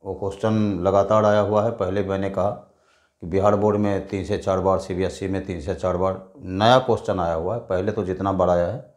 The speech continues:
वो अलग बात है। और आज हम बता रहे हैं आपको लेंस फार्मूला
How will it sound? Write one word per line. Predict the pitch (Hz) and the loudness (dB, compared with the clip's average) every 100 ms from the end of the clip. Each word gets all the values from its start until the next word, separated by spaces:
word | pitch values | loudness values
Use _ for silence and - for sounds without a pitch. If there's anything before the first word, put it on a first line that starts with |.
| _ _ | _ _
वो | 90 | -2
अलग | 90 80 | -2 -2
बात | 73 73 - | -4 -8 -14
है। | _ _ _ _ _ _ _ - | _ _ _ _ _ _ _ 0
और | 98 | 4
आज | 113 | 4
हम | 127 117 | 2 0
बता | 117 123 | 4 4
रहे | 123 | 4
हैं | 123 | 0
आपको | 127 | 0
लेंस | 113 117 117 - - 120 113 101 | 2 2 0 -10 -6 -4 -2 -4
फार्मूला | - 104 104 90 | -2 -2 0 -4